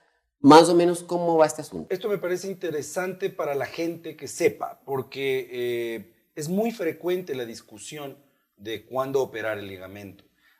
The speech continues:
Speaker 2: Hay mucha gente que refiere que han tenido lesiones de cruzado que no se han operado. Ah, y la verdad es que tenemos mecanismos en el cuerpo para compensar esa lesión. Y la,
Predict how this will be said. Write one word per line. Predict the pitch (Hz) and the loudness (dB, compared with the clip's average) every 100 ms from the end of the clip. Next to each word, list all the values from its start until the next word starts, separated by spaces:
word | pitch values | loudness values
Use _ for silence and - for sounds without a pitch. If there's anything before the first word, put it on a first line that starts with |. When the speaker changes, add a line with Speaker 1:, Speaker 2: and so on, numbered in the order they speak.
| 104 | -10
Speaker 2:
Hay | 107 | -6
mucha | 117 143 190 185 160 | -2 -2 -2 -2 -4
gente | 135 127 131 | -4 -6 -10
que | - 104 | -14 -14
refiere | 95 - 107 110 120 120 | -14 -14 -10 -6 -6 -8
que | 104 101 | -12 -10
han | 98 95 | -10 -12
tenido | 107 104 120 127 | -16 -12 -6 -6
lesiones | 110 120 120 | -6 -12 -14
de | 113 | -14
cruzado | 98 110 120 117 | -14 -8 -8 -8
que | |
no | 104 110 127 | -14 -16 -18
se | - 98 | -18 -20
han | 87 | -20
operado. | 85 110 156 - - _ _ - _ - | -20 -6 -4 -4 -12 _ _ -20 _ -12
Ah, | 113 110 117 | -8 -6 -6
y | 147 | -2
la | 147 | -2
verdad | 135 143 165 | 0 -2 -2
es | 165 - | -4 -6
que | 165 | -10
tenemos | 143 147 170 151 | -8 -8 -10 -10
mecanismos | 147 127 123 147 156 139 | -10 -8 -10 -10 -12 -14
en | 127 | -14
el | 104 | -10
cuerpo | 131 131 143 | -10 -10 -12
para | 131 117 | -10 -8
compensar | - 143 139 131 120 110 139 127 | -6 -8 -8 -16 -16 -14 -14 -14
esa | - 90 | -20 -20
lesión. | 87 - _ _ _ _ - | -20 -20 _ _ _ _ -12
Y | 104 | -8
la, | 95 | -8